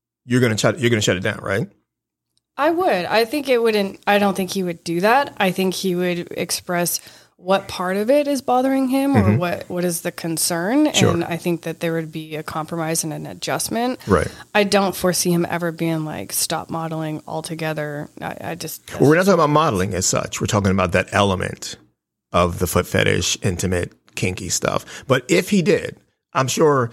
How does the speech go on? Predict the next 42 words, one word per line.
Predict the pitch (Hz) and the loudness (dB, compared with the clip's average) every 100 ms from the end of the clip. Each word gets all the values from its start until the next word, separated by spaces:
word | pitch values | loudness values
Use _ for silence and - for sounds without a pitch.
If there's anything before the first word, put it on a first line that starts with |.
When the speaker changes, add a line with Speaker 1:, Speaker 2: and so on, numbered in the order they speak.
| - | -6
Speaker 1:
this | 147 151 | -2 0
is | 139 | 2
a | |
wonderful | 131 147 139 | 4 2 2
guy | 127 113 95 | 2 2 2
you're | 110 104 | 0 -2
with, | 107 | -2
and | 104 | -2
I'm | 98 | -2
Speaker 2:
Mm. | - | 0
Speaker 1:
sure | 101 | 2
he | 120 | 2
would | 101 | 0
support | - 120 107 | -4 -4 -4
you | 107 | -4
one | 104 | -4
hundred | 98 | -4
percent. | 98 98 107 | -4 -4 -2
But | 113 117 | -2 0
in | 143 | 2
a, | 135 123 | 2 0
in | 143 127 | 0 2
another | 151 151 | 4 2
world, | 117 - 90 139 _ _ - | 2 -2 -4 -6 _ _ -18
Speaker 2:
Sure. | 202 175 _ _ | -16 -16 _ _
Speaker 1:
uh, | 117 92 87 50 50 - - | 0 0 0 -2 -4 -8 -10
Speaker 2:
I | 208 | -8
would | 202 | -4
shut | 151 131 | 0 0
Speaker 1:
if | |
Speaker 2:
it | - | -2
down. | - 175 _ _ - | -18 -20 _ _ -2
Speaker 1:
Okay. | 104 - - _ _ - - - - | -2 -4 -10 _ _ -20 -20 -12 0
Uh, | 127 120 120 - | 2 2 0 0
and | 151 139 131 127 - _ _ _ | 2 4 2 0 -8 _ _ _
now, | - 151 143 98 95 _ _ - | -4 0 2 2 -2 _ _ -8
let's | 190 180 247 | 2 2 2
just | 247 - | -2 -2
suppose | 143 151 131 120 117 | 0 2 4 2 0
that | 101 107 - 143 | 0 0 -2 -4
that | 117 120 117 _ _ _ _ _ _ | 0 2 0 _ _ _ _ _ _
relationship | 120 120 113 117 110 - 92 107 | 0 4 4 2 -4 -4 -6 -8